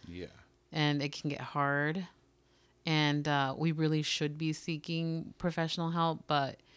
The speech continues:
Speaker 1: Mm-hmm.
Speaker 2: <sighs> we haven't even been on a date since the end of twenty nineteen.
Speaker 1: When was our last episode that we did of this show?
Speaker 2: January twenty twenty.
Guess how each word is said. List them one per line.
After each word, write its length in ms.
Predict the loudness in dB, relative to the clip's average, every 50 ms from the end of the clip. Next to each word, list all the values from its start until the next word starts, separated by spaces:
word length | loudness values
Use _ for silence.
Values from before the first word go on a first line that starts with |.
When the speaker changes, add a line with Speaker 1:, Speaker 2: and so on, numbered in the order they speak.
| -20 -18 -12 -8
Speaker 1:
Mm-hmm. 340 | -6 -6 -4 -6 -6 -8 -10 -10 -14 -18 -20 _ _ _ _ _ _ _ _ -10 -8 -8 -6 -6 -8 -10 -14 -16 -16 -8 -2
Speaker 2:
<sighs> 0 |
we 180 | 4 6 6 8
haven't 260 | 8 8 8 8 8 8
even 260 | 8 8 8 6 6
been 200 | 6 4 4 6
on 160 | 6 4 4
a 120 | 4 2 0 -4 _ _ _ -2
date 640 | 2 4 4 4 2 0 -4 -8 _ -6 -6 -6 -6 -8 -14 -20 -20 _ _ _ _ -12
since 1120 | -8 -2 0 0 2 2 0 -2 -6 -8 -10 -10 -8 -8 -8 -8 -8 -8 -8 -10 -10 -8 -4
the 220 | 0 0 0 2
end 300 | 0 0 0 0 0 0
of 100 | -2 -2
twenty 300 | -4 -4 -2 -2 -2 0
nineteen. 540 | -2 -2 -2 -4 -6 -10 -10 -10 -10 -10 -12 -14 -18 -20 -20 -20 -20 -20 -20 _ _ _ _ _ -8
Speaker 1:
When 180 | -4 -2 -2 0
was 140 | 0 0 2
our 120 | 2 2
last 600 | 2 2 2 2 2 0 -2 -6 -6 -6 -8 -8 -10 _ _ _ -4 0
episode 640 | 0 0 0 0 -4 -4 -4 -6 -6 -6 -8 -12 -16 -18 -20 -20 -20 -20 -20 -20 -20 -20 -20 -20 -20 -20 -20 _ _ -8
that 100 | -6 -2
we 120 | -2 -2 -2
did 200 | -2 -2 -2 -2
of 120 | -2 -4
this 120 | -6 -8
show? 200 | -6 -6 -4 -4
Speaker 2:
January 600 | -2 0 2 2 2 2 0 0 0 0 0 -2
twenty 320 | -2 -4 -4 -4 -4 -4 -4
twenty. 380 | -6 -6 -8 -6 -6 -8 -10